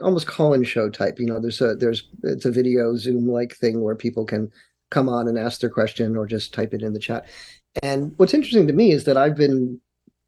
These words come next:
uh, at a lot of events, I've been presenting, teaching workshops, still largely to U X people as, as the book, you know, kind of is aimed at U X people trying to make sense of product.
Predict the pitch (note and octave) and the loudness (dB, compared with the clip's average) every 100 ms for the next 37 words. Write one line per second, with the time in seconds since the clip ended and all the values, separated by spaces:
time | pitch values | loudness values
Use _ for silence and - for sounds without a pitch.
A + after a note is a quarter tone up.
0 | - F3+ F3+ F#3 F3+ E3+ D3 C#3+ C3 C3+ | -12 -6 2 4 4 4 4 4 4 2
1 | C#3+ C3 B2+ B2 C3+ B2+ B2+ C#3+ C3+ B2 | 4 2 2 0 2 2 2 0 0 0
2 | C3 C3 C#3+ C3 - - - _ - - | -2 0 0 0 -2 -16 -20 _ -6 0
3 | D#4 A#3 D#3+ D#3+ D#3 D#3 D#3 D#3 B2+ C3+ | 4 6 6 4 4 2 2 0 0 4
4 | C3 C3 - - B2+ B2 B2+ A#2 G#2+ - | 4 2 -2 -2 -2 -2 -2 -2 -4 -4
5 | B2 A2+ C3 A#2+ B2 _ - B2+ A#2 A#2 | -4 -4 -6 -4 -6 _ -6 -2 -2 -2
6 | A#2 A2+ G#2+ A2 B2 B2+ B2 A#2+ A#2+ - | -2 -2 -4 -2 -2 0 -2 0 0 0
7 | B2+ B2 C3 A#2+ A2+ _ _ _ - B2+ | -2 -2 -2 -2 -2 _ _ _ -2 -2
8 | - C3 A#2+ A2+ - D3 D#3 C3 - | 0 0 0 -4 -4 2 4 4 0